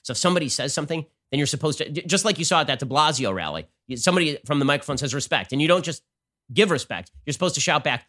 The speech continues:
"Respect." Or at the Bethesda, Maryland thing, you're supposed to repeat sentence by sentence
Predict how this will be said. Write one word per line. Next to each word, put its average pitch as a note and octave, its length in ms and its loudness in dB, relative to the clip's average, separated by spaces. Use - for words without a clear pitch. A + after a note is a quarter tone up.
"Respect." A#3 640 2
Or F3+ 340 4
at B2+ 80 -2
the D#3 60 0
Bethesda, D#3 400 0
Maryland C#3 360 4
thing, A#2 120 -2
you're A#2 80 -4
supposed A2+ 320 -2
to - 200 -4
repeat D#3 300 -4
sentence D#3+ 260 -2
by D3 120 2
sentence G#2+ 380 -2